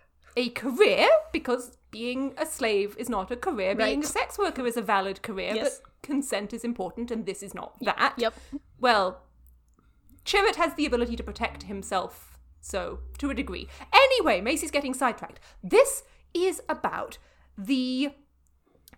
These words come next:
Speaker 1: notably ill-defined sci-fi career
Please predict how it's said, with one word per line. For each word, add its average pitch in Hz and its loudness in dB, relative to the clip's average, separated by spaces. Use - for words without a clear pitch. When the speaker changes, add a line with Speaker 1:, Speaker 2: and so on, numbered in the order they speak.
Speaker 1:
notably 427 4
ill-defined 240 2
sci-fi 294 0
career 240 -2